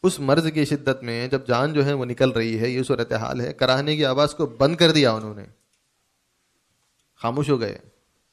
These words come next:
محدثین ایسے ہوتے تھے کہ صرف ایسا نہیں تھا کہ حدیثیں سن کے یاد کر کے نقل کر دیے، قرآن پاک کی ایک ایک آیت پر،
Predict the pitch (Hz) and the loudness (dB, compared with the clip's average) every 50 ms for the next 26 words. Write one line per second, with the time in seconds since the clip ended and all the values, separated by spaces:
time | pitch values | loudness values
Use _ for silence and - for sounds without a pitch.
0 | _ _ _ _ _ _ _ _ _ _ _ _ _ _ _ _ _ _ _ _ | _ _ _ _ _ _ _ _ _ _ _ _ _ _ _ _ _ _ _ _
1 | _ _ _ _ _ _ _ _ _ _ _ _ _ _ _ _ 117 110 113 123 | _ _ _ _ _ _ _ _ _ _ _ _ _ _ _ _ -10 -8 -8 -2
2 | 123 135 135 131 165 175 180 180 - 147 143 139 170 165 151 151 151 156 143 143 | 0 0 0 2 0 0 0 -2 0 0 0 2 4 4 4 4 4 2 0 0
3 | 147 156 156 160 175 156 - 170 160 151 131 127 123 - 147 160 170 160 160 165 | 0 -2 -2 -2 -4 -4 -2 -2 -2 0 0 0 0 0 -2 -2 -2 0 0 0
4 | 165 160 143 135 147 147 135 151 139 - 143 135 143 143 131 127 131 - - 135 | 0 0 0 0 0 0 0 -2 -4 -4 -4 -4 -2 0 0 0 0 0 -2 -2
5 | 131 139 131 123 120 - 127 123 - 120 117 107 113 110 110 110 - - 104 120 | -2 -2 -4 -4 -2 -4 -2 -2 -2 -4 -4 -4 -6 -8 -8 -8 -10 -10 -8 -8
6 | 120 - - _ _ - 127 120 120 123 120 113 - 151 156 151 - 147 139 135 | -10 -10 -14 _ _ -6 -4 -2 -2 -2 -2 0 0 0 0 0 -2 -4 -2 -2
7 | 139 127 - - 113 123 143 156 151 151 165 165 170 | -4 -6 -4 -2 2 2 2 2 2 0 -2 -2 -2